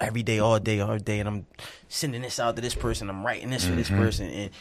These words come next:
Speaker 1: they don't even know how many, how much of the, your, your off time you
Speaker 2: Working,
Speaker 1: just
Speaker 2: yeah, working
Speaker 1: sitting and you
Speaker 2: great
Speaker 1: just like,
Speaker 2: until you start really thinking about that
Speaker 1: "Yo,
Speaker 2: shit.
Speaker 1: what do I got to show? Like,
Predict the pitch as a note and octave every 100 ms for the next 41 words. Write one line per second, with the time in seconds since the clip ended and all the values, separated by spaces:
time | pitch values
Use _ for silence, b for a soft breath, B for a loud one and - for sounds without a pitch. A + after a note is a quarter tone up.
0 | b b - C#3+ D3 B2 A#2+ B2 A#2+ G#2+
1 | - A2+ A#2+ A2+ - G#2+ G2 G2+ G2 F#2+
2 | F#2+ G#2+ B2+ A#2 - D#3+ G#3 E3+ D3+ G#2
3 | F#2+ A#2+ A#2+ F2+ C3 F#3 C4+ B3 D#3+ D3
4 | E3 D#3+ E3 A#2 D3+ C#3 C3+ B2+ A#2 -
5 | A2 G#2 G#2 G2+ F#2+ A#2+ A2+ F#2+ F#2 F2+
6 | F2 F3+ G3+ F#3+ A#3+ C#4 C4 F#3+ A#3+ A3+
7 | G3+ E3+ - A#3+ C4 E3 A#2+ C3+ D#3 C#3+